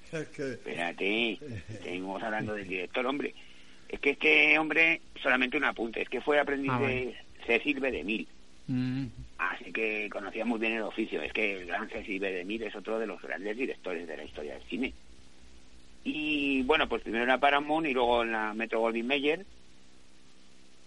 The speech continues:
Speaker 2: Pero nunca le confiaron un gran proyecto, que es una pena, porque yo creo que este hombre lo podía haber sacado adelante,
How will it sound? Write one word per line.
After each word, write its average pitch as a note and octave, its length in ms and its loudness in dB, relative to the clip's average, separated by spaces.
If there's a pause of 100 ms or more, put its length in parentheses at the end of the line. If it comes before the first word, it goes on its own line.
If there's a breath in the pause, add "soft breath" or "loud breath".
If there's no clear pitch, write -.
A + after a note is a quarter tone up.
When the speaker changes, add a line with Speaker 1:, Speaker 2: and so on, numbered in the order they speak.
(120)
Speaker 2:
Pero F#3 220 4
nunca F3 280 2
le E3 120 2
confiaron C#3 500 0
un C3 160 0
gran A#2+ 240 4
proyecto, A#2 640 -4
que G#2 120 -6
es F#2 60 -8
una G#2+ 200 -2
pena, A#2+ 340 -6
porque A#2+ 320 -6
yo G#2+ 100 -2
creo A2 160 -4
que A#2 100 -6
este A2 140 -8
hombre B2 200 -4
lo G#2+ 180 -2
podía G2+ 220 -6
haber G2+ 180 -6
sacado E2 280 -6
adelante, D#2+ 380 -10